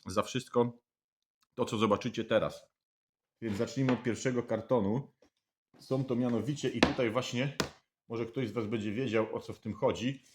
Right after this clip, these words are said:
Są tutaj dwa takie, e, były dwa mikrofony z Logitecha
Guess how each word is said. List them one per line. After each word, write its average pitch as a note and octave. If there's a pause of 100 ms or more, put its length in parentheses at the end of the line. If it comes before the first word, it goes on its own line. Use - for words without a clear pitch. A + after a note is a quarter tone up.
(160)
Są D3+
tutaj D3
dwa A#2+
takie, C#3 (280)
e, G#2+
były A2
dwa A2+
mikrofony A#2+
z G2
Logitecha A2